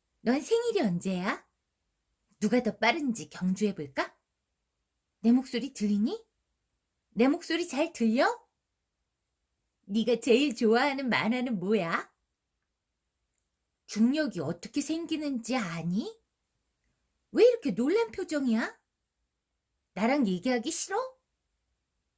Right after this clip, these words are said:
달팽이가 과연 지구 한 바퀴를 돌 수 있을까? 참,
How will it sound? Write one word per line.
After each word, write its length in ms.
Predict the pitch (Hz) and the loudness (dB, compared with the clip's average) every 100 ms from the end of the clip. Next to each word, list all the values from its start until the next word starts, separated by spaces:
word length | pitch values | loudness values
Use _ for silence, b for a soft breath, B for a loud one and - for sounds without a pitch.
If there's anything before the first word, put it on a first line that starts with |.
| _ _ _ _ _ _ | _ _ _ _ _ _
달팽이가 1120 | - - - - 226 233 226 165 156 180 175 B B _ | -16 -16 -16 -6 0 2 2 -4 -4 -6 -6 B B _
과연 540 | - - 180 180 180 | -14 -8 -4 -2 -4
지구 320 | - - 175 214 | -6 -8 -4 -6
한 240 | 226 269 | -4 -2
바퀴를 480 | 269 262 233 170 151 | -2 -2 -4 -6 -8
돌 180 | 160 180 | -6 -6
수 220 | - 175 | -6 -8
있을까? 840 | 160 - 226 247 - 147 175 311 _ _ _ _ _ _ _ _ _ _ _ _ _ _ - | -8 -6 -4 -4 -6 -8 -8 -8 _ _ _ _ _ _ _ _ _ _ _ _ _ _ -10
참, 260 | - 320 | -8 -8